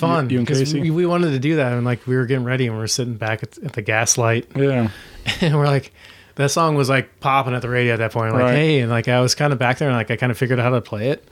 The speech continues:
Speaker 1: a little bit. <laughs> And Casey's like, "Let's do that."
Speaker 2: Yeah.
Speaker 1: So, like, we, we literally just kinda, like,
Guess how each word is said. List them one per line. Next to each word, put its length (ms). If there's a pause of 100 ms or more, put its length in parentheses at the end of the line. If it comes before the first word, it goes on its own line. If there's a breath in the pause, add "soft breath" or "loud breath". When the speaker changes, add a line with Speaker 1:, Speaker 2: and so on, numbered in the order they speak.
(280 loud breath)
Speaker 1:
a 60
little 160
bit. 340
<laughs> 40
And 260
Casey's 260
like, 160 (100)
"Let's 220
do 180
that." 280 (100)
Speaker 2:
Yeah. 240
Speaker 1:
So, 240
like, 160
we, 220
we 300
literally 380
just 200
kinda, 160
like, 240